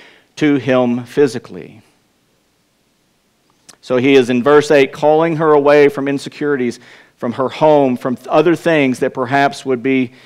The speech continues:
a threat. And we see in, at the end of verse eight when it says, "Journey down from the summit of Ammon, from the summit of Senir and Hermon, from the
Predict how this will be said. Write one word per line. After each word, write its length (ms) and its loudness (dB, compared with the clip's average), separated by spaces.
a 80 -2
threat. 500 0
And 180 -6
we 100 -4
see 240 -2
in, 280 -6
at 100 -4
the 80 -10
end 220 -4
of 60 0
verse 260 -2
eight 200 2
when 140 -6
it 40 -4
says, 240 -4
"Journey 420 0
down 600 0
from 500 0
the 160 -6
summit 420 2
of 160 -4
Ammon, 480 2
from 180 -6
the 80 -2
summit 400 0
of 120 -8
Senir 720 0
and 140 -2
Hermon, 420 2
from 260 -2
the 260 0